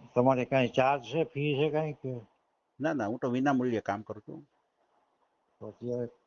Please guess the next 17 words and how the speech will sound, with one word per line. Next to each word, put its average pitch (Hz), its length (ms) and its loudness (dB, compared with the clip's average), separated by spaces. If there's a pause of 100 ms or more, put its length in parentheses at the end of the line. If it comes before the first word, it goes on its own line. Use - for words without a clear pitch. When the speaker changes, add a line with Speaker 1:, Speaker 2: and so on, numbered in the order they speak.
(280)
Speaker 1:
પચીસ 127 360 -8
વર્ષની 135 480 -6
કન્યા 135 380 -2
ખરી 165 300 -2
ધ્યાનમાં? 143 460 -2
Speaker 2:
એટલે 107 220 -8
અમારે 143 360 0
શું 196 140 -8
છે, 147 220 0
YouTube 156 520 0
ઉપર 180 240 4
અમે 180 180 4
વીડિયો 139 340 4
બનાવીએ 123 520 2
અને 147 220 -2
વીડિયો 123 320 4
મૂકીએ, 117 440 0